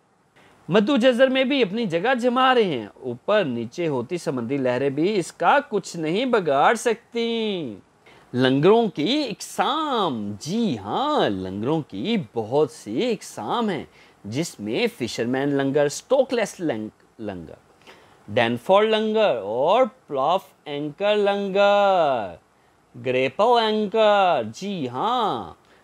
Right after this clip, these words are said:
सबसे पहले फिशरमैन लंगर, ये सबसे मशहूर लंगर है। इसमें एक मरकजी नाली होती है,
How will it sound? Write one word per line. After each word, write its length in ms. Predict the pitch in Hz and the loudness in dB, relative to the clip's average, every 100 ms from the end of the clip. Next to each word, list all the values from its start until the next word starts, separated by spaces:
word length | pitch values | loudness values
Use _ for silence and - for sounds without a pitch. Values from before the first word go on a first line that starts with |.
| _ - | _ -8
सबसे 400 | 131 - - 151 | -8 -6 -4 -4
पहले 440 | 143 127 117 202 | -2 -4 2 2
फिशरमैन 1200 | 247 - - 139 - - 226 254 143 120 131 190 269 | 2 -4 -8 -6 -4 2 2 2 0 -4 -2 0 2
लंगर, 800 | 196 143 175 185 208 208 156 107 _ _ 139 | 2 2 0 2 4 4 4 0 _ _ -4
ये 180 | 220 262 | -2 0
सबसे 520 | 254 214 269 233 101 | -2 0 0 2 0
मशहूर 500 | 101 113 - 220 277 | -6 -10 -4 0 2
लंगर 340 | 214 127 117 113 | 0 -2 -2 -4
है। 140 | 104 _ - - - | -6 _ -20 -14 -6
इसमें 340 | 226 - 247 | -6 -4 -2
एक 280 | 262 254 226 | 0 0 0
मरकजी 840 | 175 123 117 110 - 127 135 226 | -4 -2 -4 -4 -6 -8 -2 0
नाली 540 | 262 147 107 104 117 208 | 2 0 0 -2 0 2
होती 320 | 214 190 214 | 2 0 -2
है, 160 | 175 | -4